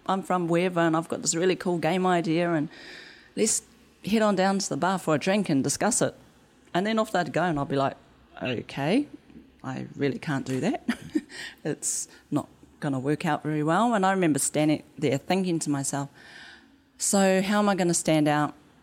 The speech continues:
You know, never mind that there's thousands of people here, but obviously, you know, I'm one of very few females here, so who's gonna take notice of anything I've got to say?" And it was quite a dile-, dilemma, actually. It was like,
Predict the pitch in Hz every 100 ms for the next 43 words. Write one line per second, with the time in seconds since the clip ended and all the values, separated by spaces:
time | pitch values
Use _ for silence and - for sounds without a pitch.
0 | _ 160 160 156 170 196 202 170 156 151
1 | 135 - 131 - 135 151 147 131 135 151
2 | 139 139 143 139 139 - - - - 151
3 | 160 170 165 151 - 127 131 135 160 -
4 | - _ - - - 131 160 151 147 143
5 | - 160 151 147 - 143 139 - 147 147
6 | 147 143 143 - 139 143 - 139 135 131
7 | - _ _ _ _ _ - 143 160 165
8 | 156 - 151 143 - - 143 147 143 139
9 | 143 127 - - 165 151 135 139 135 139
10 | - - - 131 120 156 - - - -
11 | - - _ - 165 143 - - 156 123
12 | 143 165 - - - 151 156 170 139 123
13 | - - 143 170 - 139 135 127